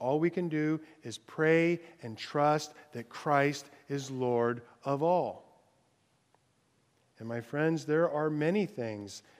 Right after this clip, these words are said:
that you and I cannot change. We cannot change the fact that our eyes or our ears are bad.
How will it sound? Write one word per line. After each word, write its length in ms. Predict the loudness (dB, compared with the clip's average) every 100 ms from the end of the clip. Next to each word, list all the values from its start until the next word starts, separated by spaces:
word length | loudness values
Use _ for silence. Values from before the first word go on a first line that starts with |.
| _
that 180 | -4 -4
you 480 | -4 -2 0 -2 -4 -14 -8
and 160 | -2 2
I 200 | 2 2
cannot 400 | -2 -4 -2 -4
change. 380 | -4 -4 -4 -4
We 120 | -2
cannot 360 | 6 10 10
change 300 | 8 4 6
the 80 | 4
fact 340 | 6 8 8 6
that 80 |
our 160 | 4 6
eyes 440 | 8 8 8 4 -6 -18 -20 -4 4
or 140 | 6
our 200 | 8 6
ears 440 | 6 6 8 4 0 -14 -4
are 180 | 2 4
bad. 520 | 6 6 8 6 0